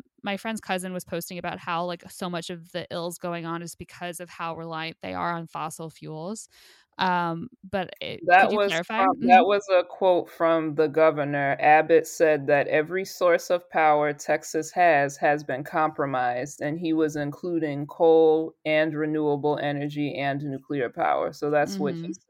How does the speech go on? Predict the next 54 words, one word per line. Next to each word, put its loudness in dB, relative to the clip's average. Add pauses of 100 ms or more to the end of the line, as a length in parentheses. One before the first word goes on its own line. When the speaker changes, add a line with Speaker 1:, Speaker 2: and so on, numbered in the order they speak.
Speaker 2:
said. -4
I 0
don't, -2 (100)
I 2
can't -4
elaborate 2
further -2
on, -6
like, -2 (100)
Speaker 1:
Mm-hmm. -4
Speaker 2:
specifically -8
what -2
he -6
meant. -8 (340)
Speaker 1:
Okay, 2
so -2
he, -10
the, 0
the -6
per-, -6
my -2
friend's -6
cousin -6
who -6
posted -6
about -4
it -8
did -8
actually -6
clarify. -6
He -4
said -8
that -2 (400)
one -2
nuclear -2
power -6
plant -10
failed, -2
and -8
the -6
only -6
reason -8
why -6
the -6
solar -6
and -6
wind -8
are -6
performing -10
slightly -10
under -8
target -4
is -8
because -10